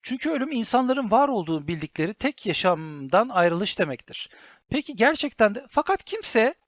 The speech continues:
bu yaşamdan önceki halimizden ürkmüyor.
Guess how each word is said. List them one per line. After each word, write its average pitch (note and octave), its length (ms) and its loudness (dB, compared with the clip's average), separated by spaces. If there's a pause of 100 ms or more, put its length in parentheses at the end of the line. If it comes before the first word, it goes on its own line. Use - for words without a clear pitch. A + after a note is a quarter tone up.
(1080)
bu C#4+ 200 0
yaşamdan C#4 760 6 (260)
önceki A#3+ 560 4
halimizden A3 720 6
ürkmüyor. C#3+ 600 -2